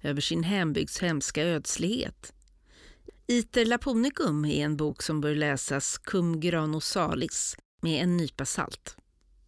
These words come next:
Oavsett om man ska värdera Linnés anteckningar som spontana eller som konstfärdigt bearbetade efterhandskonstruktioner,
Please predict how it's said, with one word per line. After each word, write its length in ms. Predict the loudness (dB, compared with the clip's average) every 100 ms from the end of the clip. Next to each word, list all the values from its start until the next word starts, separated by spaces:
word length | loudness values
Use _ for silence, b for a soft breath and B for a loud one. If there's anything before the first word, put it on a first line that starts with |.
| _ _ _ _ _ _ _ _ _ b b b b b b b b
Oavsett 560 | 2 4 4 2 0 2
om 80 | 0
man 80 |
ska 160 | 0 0
värdera 460 | 0 0 0 0 0
Linnés 460 | 2 2 0 -2
anteckningar 720 | -2 -2 -2 -6 -2 0 0 0
som 240 | 0 0
spontana 840 | 0 -2 -2 0 0 2 0 -2 B B B B
eller 360 | 0 4 4 2
som 320 | 0 0 0
konstfärdigt 800 | 0 0 0 0 0 2 0 -2
bearbetade 800 | 0 2 2 0 -2 0 -2 -2
efterhandskonstruktioner, 1400 | -4 -2 -2 -2 -2 -2 -2 -6 -4 -2 0 0 -2